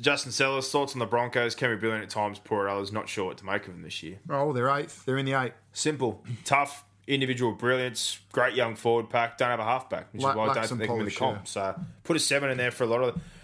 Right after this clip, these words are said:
Speaker 1: like that first
Speaker 2: Put
Speaker 1: half,
Speaker 2: Ben Hunt in there. They're a top four side.
Speaker 1: the first half on the weekend, this third and fourth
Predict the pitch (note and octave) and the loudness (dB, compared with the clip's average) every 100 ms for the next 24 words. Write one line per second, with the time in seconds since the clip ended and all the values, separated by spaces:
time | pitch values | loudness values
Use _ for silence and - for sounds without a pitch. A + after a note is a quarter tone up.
0 | - C3+ D#3+ C#3+ E3+ D#3+ - D3 C#3+ F#3 | -2 2 2 2 4 4 4 4 4 4
1 | D3+ F3+ C3+ B2 C#3+ C#3+ D#3+ - E3+ E3 | 2 2 2 0 0 0 -2 0 0 2
2 | B2 - D#3+ E3+ - D3+ D3 C#3+ C3 B2+ | 0 4 4 4 4 2 2 2 2 4
3 | B2+ A#2 B2 B2 A2+ - - C#3+ C#3+ C3 | 2 2 0 -2 0 0 2 2 2 0
4 | - B2+ B2 A2+ | 0 2 2 -2